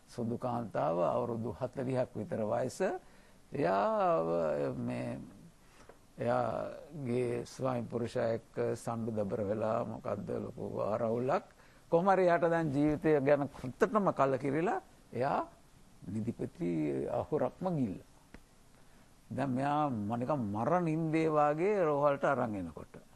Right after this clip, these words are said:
සිය දිවි හානි කරගන්න දරපු ප්‍රයත්නයක්. ඊට පස්සේ ඉතින් මෙයා රෝහලේ නොයෙක් ප්‍රතිකාර දීලා අරවා මේවා දවස් දෙක තුනක් යනකොට මෙයාට සිහිය ආවා. සිහිය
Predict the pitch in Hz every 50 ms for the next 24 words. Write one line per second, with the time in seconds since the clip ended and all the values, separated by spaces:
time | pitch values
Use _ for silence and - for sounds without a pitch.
0 | - - - - - - - - - - - - - 135 147 147 156 156 160 147
1 | 151 147 143 151 135 151 143 135 143 151 160 175 196 180 151 139 143 139 143 156
2 | 196 - 147 139 117 107 98 - 87 90 - - - - - - - - - -
3 | - 139 139 143 143 147 143 123 143 131 120 160 180 190 180 175 165 156 147 143
4 | 139 135 135 135 127 120 120 131 131 120 120 123 113 107 107 117 131 156 160 147
5 | 143 139 135 120 - - - - 135 120 110 - 117 - 123 117 113 120 117 117
6 | 113 123 131 143 151 147 139 127 131 127 107 107 107 123 151 190 226 202 165 156
7 | 156 151 143 - - 139 139 135 117 139 131 127 123 120 117 123 117 120 127 156
8 | 165 - - 285 254 156 147 139 135 - 311 - - - 131 120 143 135 143 175
9 | 190 - - 95 - - 80 - - - - - - - - - - - - -
10 | - - - - - - - - - - - - - - - - - - 165 175
11 | 214 226 226 226